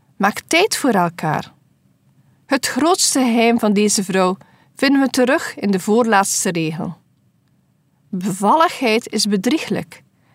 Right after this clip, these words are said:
en schoonheid vergankelijk. Een vrouw die de Heere vreest, die zal geprezen worden." Dus willen we worden als deze vrouw, laten we dan Godvrezend zijn. Godvrezen betekent ontzag en eerbied voor hem hebben,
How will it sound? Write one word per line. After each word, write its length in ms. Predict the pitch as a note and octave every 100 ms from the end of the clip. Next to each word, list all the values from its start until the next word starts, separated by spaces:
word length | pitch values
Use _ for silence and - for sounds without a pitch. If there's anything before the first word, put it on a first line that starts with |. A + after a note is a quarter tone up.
| _
en 180 | - A#3
schoonheid 680 | - - C#4+ D#4+ C#4+ C4 -
vergankelijk. 760 | A#3+ G3 F3+ F3 - E3 - _ _ _ _ _ _ _
Een 200 | G#3+ G3+
vrouw 220 | G#3 G3
die 140 | F3+
de 100 | E3+
Heere 260 | E3+ F3 E3
vreest, 580 | - C#4 C#4+ G4 - - _ _ _
die 280 | F#3 C4+ F4+
zal 200 | D#4 C#4
geprezen 640 | A3 - E3+ D#3+ - D#3+
worden." 400 | D#3 D#3 - D3 - _ _ _ _ _ _ _ _ _ _
Dus 320 | A#3+ A#4 -
willen 280 | A3 G3+ G3
we 60 |
worden 360 | F#3 B3 F4 F4+
als 160 | A3+ G3+
deze 300 | F#3 - F3+
vrouw, 420 | - E3 G#3 C4 - _ _ _ _
laten 300 | - F#3+ E4
we 60 | D4
dan 120 | G3+
Godvrezend 640 | E3+ E3+ - C#4 F#4 E4 -
zijn. 360 | - D#3+ D#3 - _ _ _ _ _ _ _ _
Godvrezen 720 | - D#4 - C4+ B3 F4+ F#4+
betekent 580 | A3+ F#3 - A#3+ C4+ B3
ontzag 540 | - G3+ - D#4+ - -
en 180 | - -
eerbied 480 | - D#4 F#4+ D4 -
voor 160 | G#3+
hem 200 | F#3 F#3
hebben, 380 | E3+ E3 D3+ D3+